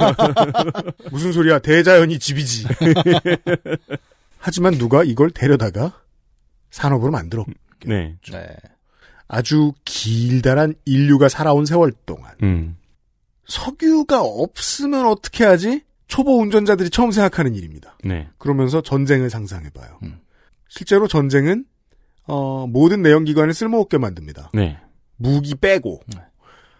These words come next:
Speaker 1: 그 상상을 쭉 해요. 그러면서 이 상상까지는 안 합니다. "내가 운전을 오래 하다 굶어 죽으면 어떡하지?" <laughs> 그 상상이 더 중요한 거 아니에요? 근데 그건 전기를 이용하는 어떠한 물건들을 써도 마찬가지입니다. 요즘은 와이어리스 기기들이 워낙 많으니까.
Speaker 3: 음.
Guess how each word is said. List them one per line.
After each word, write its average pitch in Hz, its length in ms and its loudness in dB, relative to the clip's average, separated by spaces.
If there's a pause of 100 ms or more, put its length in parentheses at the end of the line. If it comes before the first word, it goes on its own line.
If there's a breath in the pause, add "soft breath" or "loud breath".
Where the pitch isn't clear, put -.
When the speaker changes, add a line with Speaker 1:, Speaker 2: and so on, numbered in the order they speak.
(200 soft breath)
Speaker 1:
그 202 100 -4
상상을 233 420 2
쭉 240 320 -6
해요. 180 260 -2 (380)
그러면서 190 340 -2
이 156 80 -2
상상까지는 180 500 -4
안 95 80 -8
합니다. 78 360 -18 (600)
"내가 165 160 4
운전을 156 360 2
오래 143 180 4
하다 160 160 2
굶어 151 260 0
죽으면 165 240 -4
어떡하지?" 107 320 -12 (100)
<laughs> - 1120 -12
그 - 160 -6
상상이 277 380 2
더 170 100 4
중요한 262 300 -2
거 220 60 4
아니에요? 170 380 4 (1120)
근데 269 220 -4
그건 233 440 -4
전기를 233 520 0
이용하는 220 400 0
어떠한 196 360 0
물건들을 185 380 -2
써도 214 180 -6
마찬가지입니다. 139 640 -4
요즘은 170 300 -2
와이어리스 170 460 0
기기들이 156 320 -8
워낙 202 320 0
많으니까. 101 420 -6
Speaker 3:
음. 95 260 -14